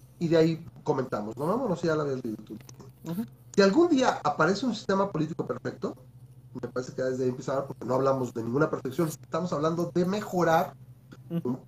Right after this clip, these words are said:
Speaker 1: un, un, un sistema de gobierno que de por sí es bastante perfectible. A lo mejor olvidaremos la democracia. No tiene que ser perfecto, ¿eh? Tiene que ser solo mejor. Pero los miembros de un gobierno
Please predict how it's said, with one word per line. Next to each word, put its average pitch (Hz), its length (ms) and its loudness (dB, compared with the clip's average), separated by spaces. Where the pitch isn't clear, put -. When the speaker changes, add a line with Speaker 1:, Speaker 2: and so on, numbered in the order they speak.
Speaker 1:
un, 147 280 -4
un, 139 400 -2
un 135 180 -2
sistema 180 680 2
de 147 140 2
gobierno 175 720 4
que 151 260 0
de 143 140 0
por 147 240 -6
sí 208 200 0
es 131 140 -4
bastante - 400 -6
perfectible. 160 480 -4
A 170 80 6
lo 185 120 10
mejor 214 260 6
olvidaremos 143 560 6
la 156 60 6
democracia. 180 540 0
No 156 120 2
tiene 226 180 4
que - 100 -10
ser 196 160 4
perfecto, 156 520 0
¿eh? - 120 -6
Tiene 170 240 -2
que 180 100 -6
ser 175 220 0
solo 120 340 -2
mejor. 165 380 0
Pero 240 200 12
los 233 160 8
miembros 302 360 2
de 202 60 0
un 226 100 -2
gobierno 196 420 2